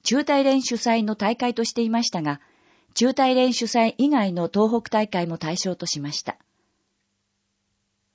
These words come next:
市政へのご意見をお寄せください。市長への手紙の用紙は、市政だよりお知らせ版と合わせて配布するほか、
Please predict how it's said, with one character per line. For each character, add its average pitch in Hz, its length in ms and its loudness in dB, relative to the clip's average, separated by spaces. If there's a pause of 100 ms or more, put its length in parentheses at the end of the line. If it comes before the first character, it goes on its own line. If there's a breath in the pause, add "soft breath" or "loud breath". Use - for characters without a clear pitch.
(1200)
市 - 180 -4
政 262 360 4
へ 190 60 4
の 185 120 0
ご 185 140 4
意 254 80 2
見 262 280 2
を 240 180 2
お 190 80 4
寄 202 100 4
せ 196 160 -2
く 196 100 -8
だ 190 140 -2
さ 180 180 -2
い。 - 120 -6 (1400)
市 - 140 -4
長 302 280 2
へ 202 60 4
の 175 120 0
手 185 120 -2
紙 247 220 2
の 247 120 2
用 240 200 4
紙 170 180 -2
は、 143 160 -4 (320 soft breath)
市 - 140 -4
政 277 260 4
だ 254 140 4
よ 226 140 2
り 170 240 -2
お 170 80 0
知 - 120 0
ら 262 120 2
せ 262 120 -2
版 240 180 2
と 170 120 -2
合 170 80 0
わ 185 100 -2
せ 190 140 -4
て 175 80 -6
配 190 240 0
布 196 100 -8
す - 140 -10
る 196 80 -2
ほ 190 140 -2
か、 165 240 -6